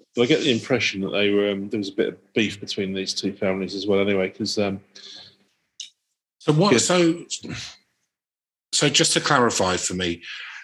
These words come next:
Speaker 2: so but were both fam-, I g-, witch-, so were both families accused of being witches?
Speaker 1: Yeah, there was a
Speaker 2: And they're
Speaker 1: mixture of
Speaker 2: accusing
Speaker 1: the
Speaker 2: each other.
Speaker 1: Chattoxes and the,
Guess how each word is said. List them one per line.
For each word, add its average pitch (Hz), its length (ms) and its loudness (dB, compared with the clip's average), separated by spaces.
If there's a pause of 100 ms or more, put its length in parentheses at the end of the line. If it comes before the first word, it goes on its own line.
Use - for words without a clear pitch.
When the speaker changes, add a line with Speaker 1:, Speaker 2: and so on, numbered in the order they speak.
(220)
Speaker 2:
so 110 420 4 (1040)
but 156 260 -2
were 139 160 4
both 151 300 2
fam-, 135 600 0 (140)
I 123 100 0
g-, - 160 -6 (1400)
witch-, 127 440 2
so 127 240 4
were 127 160 2
both 143 300 2
families 135 580 2
accused 135 420 0
of - 80 -16
being 131 300 0
witches? - 800 0 (380)
Speaker 1:
Yeah, 123 200 6
there 120 100 6
was 117 120 4
a 123 40 4
Speaker 2:
And 135 80 6
they're 120 100 6
Speaker 1:
mixture 117 260 4
of 110 80 8
Speaker 2:
accusing 110 160 2
Speaker 1:
the 120 60 2
Speaker 2:
each - 140 4
other. 117 240 4
Speaker 1:
Chattoxes 101 540 -2
and 101 180 -4
the, 101 340 -4